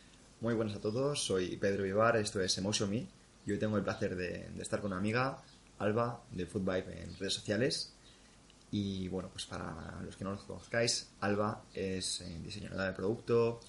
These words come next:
eh, tiene un máster en marketing digital, además trabaja para una empresa de moda internacional como diseñadora. Y bueno, pues para mí es una oportunidad, eh, especial porque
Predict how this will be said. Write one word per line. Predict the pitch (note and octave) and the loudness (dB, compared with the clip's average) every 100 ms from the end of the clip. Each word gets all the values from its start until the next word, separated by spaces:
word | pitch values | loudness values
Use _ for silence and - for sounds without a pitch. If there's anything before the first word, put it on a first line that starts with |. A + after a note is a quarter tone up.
| - - - | -20 -20 -20
eh, | - | -14
tiene | - F2+ | -8 -6
un | |
máster | F#2+ - F#2 | -4 -4 -4
en | F2+ E2+ E2 E2+ - - | -6 -8 -10 -10 -10 -6
marketing | F#2+ G2 F#2 | -4 -2 -2
digital, | F#2 - G2 G#2 G#2 G2+ - - - - | -2 -4 2 4 4 2 -2 -16 -16 -6
además | G2 F#2+ G2 | -2 -2 -2
trabaja | F#2+ F#2 F#2+ | -4 -4 -4
para | F#2+ F#2 F#2 F#2 F2 E2+ - - - | -4 -4 -4 -4 -6 -8 -12 -16 -8
una | G#2+ G#2 | -2 -2
empresa | F#2+ G#2 G#2 G2+ F#2 F2+ | 0 0 2 0 -4 -6
de | F#2 F#2 F2 F2+ F2+ | -6 -4 -6 -8 -2
moda | G#2 G#2 | 0 2
internacional | F#2+ - - G2+ F#2 | 0 -6 -6 -6 -4
como | F#2+ F#2 | -4 -4
diseñadora. | F#2 G2+ G2 F#2+ A2 A#2+ - - - - - - - - | -2 -2 0 4 6 4 0 -16 -20 -20 -20 -20 -14 -8
Y | G2 | -4
bueno, | G2 F2+ | -4 -6
pues | G2+ | -6
para | G2 G2 | -4 0
mí | G#2 G#2 G#2 G#2 - | 2 2 0 -2 -4
es | A2 - - - | 0 0 0 -4
una | G#2+ G#2 G2 F#2+ | -2 -2 -2 -2
oportunidad, | F#2+ - G2+ G2+ G2+ G2+ G2+ G2 G2+ - | -4 -2 -2 -2 -4 -4 -2 -4 -6 -12
eh, | F#2+ F#2 F2+ F2 F2+ | -10 -8 -8 -6 -4
especial | - G#2+ - B2 C3 | -2 0 4 6 6
porque | B2 - G2 F2 F2 E2+ | 2 0 0 0 -2 -6